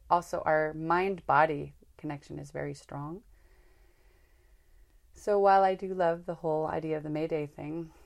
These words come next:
it just kicks off that piece for me. So I guess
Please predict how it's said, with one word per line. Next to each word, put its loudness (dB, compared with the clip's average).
it -10
just -18
kicks -16
off -10
that -4
piece -12
for -12
me. -14
So -10
I 2
guess -2